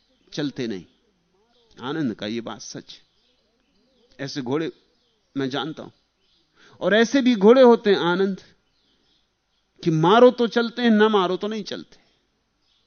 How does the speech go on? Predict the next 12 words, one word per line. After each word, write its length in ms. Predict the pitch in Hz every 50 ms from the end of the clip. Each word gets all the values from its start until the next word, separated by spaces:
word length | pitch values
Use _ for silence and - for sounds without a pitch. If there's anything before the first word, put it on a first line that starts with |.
| _ _ _ _ _ _ _ _ _ - - _ -
और 160 | - 208 226
ऐसे 280 | 240 254 - - 294 285
भी 120 | 277 262
घोड़े 260 | 208 202 202 196 190
होते 300 | 170 160 151 - - -
हैं 200 | - - _ _ _ _ _ _ _ _ _ _ _ _ _ _ _ _ _ _ _ _ _ _ _ _ _ _ _ _ _ _ _ _ _ _ _ _ _ _
कि 80 | 107
मारने 480 | 107 107 107 117 127 143 156 160 165 165
की 160 | 156 - -
जरूरत 360 | 123 110 147 160 165 175 -
नहीं 120 | - 185 190
होती, 300 | 190 175 160 - _